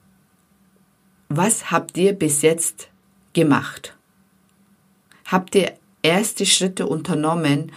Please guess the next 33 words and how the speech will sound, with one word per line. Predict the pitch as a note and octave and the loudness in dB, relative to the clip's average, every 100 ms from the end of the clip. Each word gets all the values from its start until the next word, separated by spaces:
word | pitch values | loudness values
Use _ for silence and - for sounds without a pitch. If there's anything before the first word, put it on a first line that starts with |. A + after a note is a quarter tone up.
| - - _ | -20 -20 _
um | D#3 E3+ G3+ G#3 - _ _ _ _ _ _ _ - | 2 2 2 -2 -8 _ _ _ _ _ _ _ -8
wirklich | C#3+ F#3 G3+ F3 F3 - - - | 2 2 2 -2 -4 -6 -10 0
euer | D#3 E3 D#3 | 2 4 2
Leben | D3+ D#3 D#3 D3+ D3+ F3 F3+ _ _ - | 2 2 2 0 -6 -8 -12 _ _ -6
in | D#3+ | -2
die | D3 G#3+ | 2 2
Richtung | G3+ F#3 - E3 - | 2 0 -4 -6 -2
zu | - C#3 | -2 0
bringen, | C3+ C3+ D3 - | 0 0 -2 -4
in | C#3+ C#3+ - - | -4 -4 -8 -2
die | F3+ F3 | 2 2
ihr | - F#3 G3 | 4 4 4
wollt? | C#3 F#2+ F2+ - - - - | 2 -2 -6 -14 -20 -20 -8
Oder | D#3 E3 D#3+ C#3+ - | 0 2 2 0 -6
das | D#3 E3 - | 0 2 4
Leben | G3+ G#3+ G3 | 2 2 0
anzufangen | F3+ G3+ F3+ D3+ C#3+ C#3 C#3+ - | -4 -4 -6 -4 2 2 2 -2
oder | D#3 | -2
den | D3 D#3 | 0 0
ersten | - G3+ - F3+ | 0 0 0 0
Schritt | - G3+ G3+ | 0 0 -2
zu | D#3 | -4
diesem | D#3+ D3 D3 | -4 -4 -2
Leben | D3+ G3 E3+ | 0 0 0
zu | - C#3 | 2 2
machen, | C3+ C#3+ D#3+ E3+ - - - _ _ _ - | 2 0 -8 -10 -16 -20 -20 _ _ _ -2
was | D#3 F3 | 0 2
ihr | F3+ F#3 | 2 2
euch | F#3+ - | 0 0
schon | E3 - | -2 -2
immer | F#3 G3+ F#3 | 0 2 0
erträumt | D#3 - D3+ C#3+ C#3+ | -4 -4 -2 0 0
habt? | B2 - | -4 -10